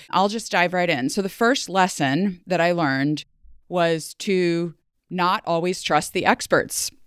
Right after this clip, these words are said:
So really ironically, I got a book at a thrift store, and inside of the book that I opened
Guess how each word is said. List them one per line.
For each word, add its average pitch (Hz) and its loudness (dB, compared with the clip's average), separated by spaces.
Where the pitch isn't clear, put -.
So 202 -2
really 269 0
ironically, 202 0
I 202 2
got 190 2
a - -4
book 165 0
at 175 0
a 170 4
thrift 143 -2
store, 233 0
and 180 0
inside 220 2
of 196 -2
the 185 -4
book 160 2
that 175 0
I 170 2
opened 143 0